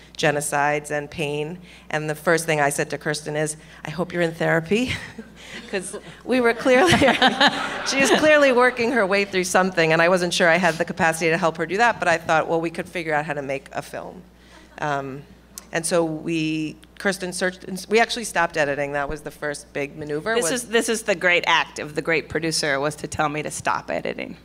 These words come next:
Speaker 1: Right. It was sort of a compulsion happening, and it was like, "There's too, too little money, and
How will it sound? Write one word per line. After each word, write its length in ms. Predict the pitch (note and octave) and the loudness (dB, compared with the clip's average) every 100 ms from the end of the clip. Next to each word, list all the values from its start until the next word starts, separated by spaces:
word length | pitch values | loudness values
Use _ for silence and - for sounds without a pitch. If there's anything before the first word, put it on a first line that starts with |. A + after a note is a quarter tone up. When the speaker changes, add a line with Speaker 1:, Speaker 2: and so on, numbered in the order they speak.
| - | -18
Speaker 1:
Right. 200 | D#3+ F#2+ | -16 -10
It 60 | |
was 160 | F3 F3 | -6 -4
sort 140 | A3+ | 0
of 100 | G#3 | 0
a 60 | G3 | 0
compulsion 540 | - F3 G3 F#3 F#3+ | -2 0 0 2 0
happening, 500 | E3+ D#3+ D3+ D#3 D#3 | 2 2 0 -4 -4
and 20 | D3+ | -4
it 60 | |
was 100 | D3+ | -2
like, 140 | D#3 D3+ | -2 0
"There's 260 | E3+ F3 - - | 0 0 -8 -10
too, 280 | - G3+ F#3 - | -6 -4 -4 -4
too 140 | B3 | -4
little 240 | G#3 F#3+ E3+ | 2 4 4
money, 400 | E3 D#3+ D3+ C#3 | 4 2 2 2
and 240 | C#3 D3+ | 0 -4